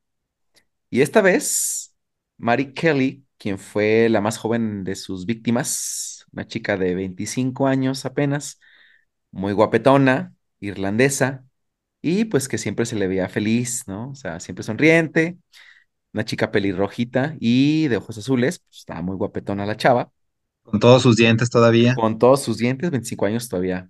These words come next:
Speaker 1: Bueno, quién sabe, a lo mejor ya se le habían caído algunos, pero bueno, veinticinco años, pero queremos pensar que todavía los tenía
Speaker 2: <laughs>
Speaker 1: todos.
Speaker 2: Tenía su dentadura completa.
Speaker 1: Probablemente sí, pero bueno, muy chavita, ¿no?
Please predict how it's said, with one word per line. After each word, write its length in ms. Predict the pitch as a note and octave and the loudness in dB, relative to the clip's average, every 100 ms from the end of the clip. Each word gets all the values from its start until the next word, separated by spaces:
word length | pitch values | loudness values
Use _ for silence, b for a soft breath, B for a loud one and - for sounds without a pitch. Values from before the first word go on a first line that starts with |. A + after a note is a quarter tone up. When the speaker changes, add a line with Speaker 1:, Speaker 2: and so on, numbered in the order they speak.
| - | -2
Speaker 1:
Bueno, 200 | A2+ A#2 | -2 0
quién 120 | A#2 | 0
sabe, 180 | A#2 A2+ | 2 2
a 40 | |
lo 140 | A2+ G2+ | 0 -4
mejor 280 | G2 A2+ G#2+ | -4 -4 -2
ya 240 | G#2+ A2 | -2 -2
se 100 | - | -4
le 80 | G#2 | -4
habían 200 | G2+ G#2+ | -4 -2
caído 300 | A#2 A#2+ B2 | 0 2 2
algunos, 460 | A2+ D3 E3+ F3+ | 2 2 2 0
pero 240 | - A2 A2 | 0 2 2
bueno, 220 | G#2 F#2+ | -2 -6
veinticinco 360 | F#2+ F2+ A#2 A2+ | -8 -8 -4 0
años, 200 | B2 B2+ | 0 -2
pero 200 | G2 F#2 | -4 -2
queremos 340 | G#2+ A#2 C#3 | 0 2 2
pensar 540 | C3 A#2 B2 A#2 A#2 - _ _ _ _ | 4 4 6 4 4 -6 _ _ _ _
que 80 | A#2 | 2
todavía 240 | A#2+ F3 | 6 8
los 100 | F#3 | 8
tenía 300 | D3+ D3 B2 | 8 8 8
Speaker 2:
<laughs> 0 | |
Speaker 1:
todos. 580 | B2 C#3+ C3 B2 - - - _ | 6 2 2 0 -2 -12 -14 _
Speaker 2:
Tenía 200 | A#2+ A#2+ | 0 2
su 100 | B2 | 6
dentadura 440 | C3+ A2 A#2 B2 C3+ | 6 6 2 2 0
completa. 540 | A#2+ - C#3 - - - _ _ _ _ _ _ _ _ B B B B _ _ _ | -4 -4 -6 -4 -8 -8 _ _ _ _ _ _ _ _ B B B B _ _ _
Speaker 1:
Probablemente 640 | A2 A2 B2 B2 B2 B2 | -2 2 2 4 2 0
sí, 400 | B2 D3 F3+ - _ _ _ _ _ _ _ _ _ _ | 4 4 4 -2 _ _ _ _ _ _ _ _ _ _
pero 140 | A#2+ B2 | 2 2
bueno, 160 | A#2 | 2
muy 160 | G#2 C3 | 0 -2
chavita, 440 | C#3+ B2+ B2+ F#2 | -2 -4 -4 -6
¿no? 240 | F#2+ D3+ | -8 -8